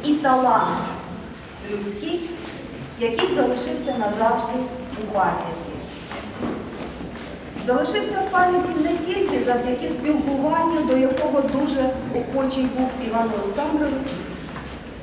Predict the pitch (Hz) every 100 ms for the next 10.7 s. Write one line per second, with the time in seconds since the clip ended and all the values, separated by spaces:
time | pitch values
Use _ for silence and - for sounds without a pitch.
0 | - - 262 320 349 415 - 359 370 262
1 | - 370 370 330 339 339 - 294 302 294
2 | 294 294 269 262 240 254 254 240 233 220
3 | 226 - - - - 208 - - - -
4 | 208 220 247 311 359 349 311 339 - 339
5 | - - - - - - - - - -
6 | - - 226 226 214 214 285 320 320 -
7 | - - - - - - - - 320 269
8 | 262 370 370 - 190 - - - - -
9 | 214 214 294 269 277 - 370 349 - 294
10 | 277 269 269 285 370 403